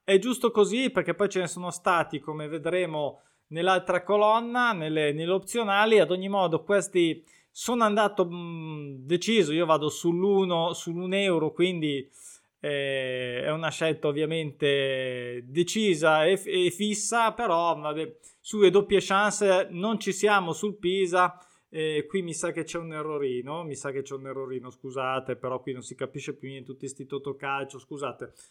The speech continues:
c'è un errorismo, c'è un errorino nella grafica, dirò, lo dirò al grafico che sono io, e, e niente. Eh, andiamo avanti su Sud Tirol, anche qua non pare-, non, eh, non perdeva dieci e è riuscito ancora a non perdere questo Sud Tirol, veramente c'aveva il Frosinone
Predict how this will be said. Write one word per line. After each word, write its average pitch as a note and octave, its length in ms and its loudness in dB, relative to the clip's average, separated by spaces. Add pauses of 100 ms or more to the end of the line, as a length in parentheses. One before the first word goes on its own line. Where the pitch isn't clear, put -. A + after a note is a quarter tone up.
(120)
c'è F3+ 120 -6
un F3+ 80 -6
errorismo, F3+ 720 -2 (160)
c'è A3 120 0
un A#3 100 0
errorino A3+ 440 6
nella G3+ 260 4
grafica, E3+ 600 4
dirò, D#3+ 240 -2
lo F3 160 0
dirò F#3 220 2
al G3 100 2
grafico E3+ 560 4
che C#3+ 120 -6
sono F3 240 -6
io, F3 260 -2 (380)
e, C#3+ 1300 -2
e C3 60 -6
niente. C3+ 580 -4 (460)
Eh, D3+ 100 -8
andiamo D3 400 0
avanti G3+ 320 0
su F#3 160 -2
Sud G#3+ 300 -2
Tirol, A3+ 540 4
anche F3+ 600 2
qua F#3+ 260 6
non E3 160 -4
pare-, F#3 240 0
non, F3+ 300 -6
eh, D#3+ 480 2
non F3+ 180 0
perdeva G3+ 340 4
dieci A3 440 4
e F#3+ 240 6
è G3+ 40 6
riuscito G3 420 -2
ancora F#3 360 0
a G3 40 -2
non F#3+ 180 -6
perdere D3+ 420 2
questo D#3+ 280 -4
Sud G#3+ 300 -6
Tirol, G#3 400 4
veramente F#3+ 500 -2
c'aveva G3+ 260 0
il - 80 -2
Frosinone A3 680 0